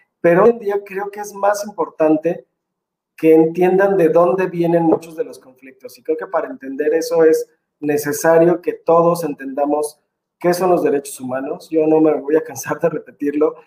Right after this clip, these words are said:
que la, el documento más importante para leer y comprender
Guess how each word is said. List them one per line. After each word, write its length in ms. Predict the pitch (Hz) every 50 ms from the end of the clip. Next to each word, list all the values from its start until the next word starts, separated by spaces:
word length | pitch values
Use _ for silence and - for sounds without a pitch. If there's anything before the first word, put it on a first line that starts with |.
| _ _ _ _ _
que 100 | - 143
la, 200 | 143 139 139 143 143 160
el 100 | 151 147
documento 500 | 151 147 - 165 165 170 175 175 185 180
más 300 | 180 180 180 175 175 185
importante 580 | 180 175 - 156 - - 151 147 147 - 160
para 280 | - - 143 131 131 131
leer 380 | 135 135 139 147 160 180 -
y 40 | -
comprender 760 | - - 139 131 127 135 135 139 135 139 143 156 - - -